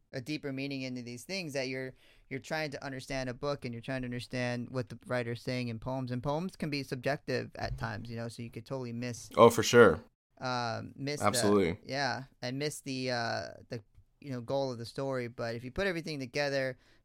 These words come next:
Speaker 1: from the beginning to the middle to the end, and then you, you read the poem, to me, you, you get this,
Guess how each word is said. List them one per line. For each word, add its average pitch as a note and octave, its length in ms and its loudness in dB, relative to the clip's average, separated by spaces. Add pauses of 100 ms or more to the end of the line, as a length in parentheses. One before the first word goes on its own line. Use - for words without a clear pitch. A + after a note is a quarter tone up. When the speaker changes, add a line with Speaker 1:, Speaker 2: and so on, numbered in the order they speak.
(120)
Speaker 1:
from B2+ 140 -6
the A#2 80 -6
beginning D3 440 -6
to - 100 -20
the B2 100 -8
middle C3 280 -6
to - 120 -16
the A#2 200 -8
end, A#2 440 -8
and A2+ 140 -10
then A#2 120 -8
you, A#2 300 -10
you A2+ 180 -14
read C#3+ 280 -8
the C#3 60 -12
poem, A#2+ 580 -6 (580)
to C#3 100 -8
me, D3 180 -4
you, C3 220 -6
you B2 140 -10
get B2+ 360 -4
this, A#2+ 440 -8